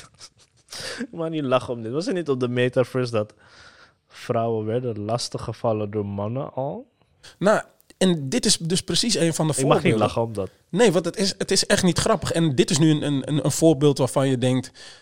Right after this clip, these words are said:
Speaker 2: Nou, dit is al grensoverschrijdend. Want als je wordt lastiggevallen, grensoverschrijdend gedrag...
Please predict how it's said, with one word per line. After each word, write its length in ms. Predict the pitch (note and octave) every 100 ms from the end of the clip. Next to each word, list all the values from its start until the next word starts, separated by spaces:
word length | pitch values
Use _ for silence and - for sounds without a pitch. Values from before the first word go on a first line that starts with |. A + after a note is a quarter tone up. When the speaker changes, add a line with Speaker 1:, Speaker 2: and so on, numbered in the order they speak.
| _ _
Speaker 2:
Nou, 360 | - F#3 F#3+ F3 - _ _ _ -
dit 320 | C3 F3 -
is 200 | - C#3+
al 120 | C#3 A#2+
grensoverschrijdend. 1080 | - D3+ D3 C3 - - - B2 F3 A3+
Want 260 | B2 B2+ A2+
als 100 | A2+
je 60 | B2+
wordt 160 | G#2+
lastiggevallen, 580 | D3 - A#2 - A#2 G#2+
grensoverschrijdend 800 | - C3 A#2+ B2 - - A#2 A2+
gedrag... 440 | A#2+ A#2 C3 -